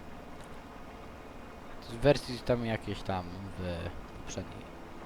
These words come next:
Tak, poprzedniej pakowaniu. A ja sobie na tym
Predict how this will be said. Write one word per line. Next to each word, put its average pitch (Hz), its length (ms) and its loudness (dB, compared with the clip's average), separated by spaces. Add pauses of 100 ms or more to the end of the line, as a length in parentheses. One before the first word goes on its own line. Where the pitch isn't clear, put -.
(880)
Tak, 90 100 2
poprzedniej - 460 -2
pakowaniu. - 560 0 (3000)
A - 20 6
ja 113 60 10
sobie 113 180 2
na 107 60 4
tym 98 180 0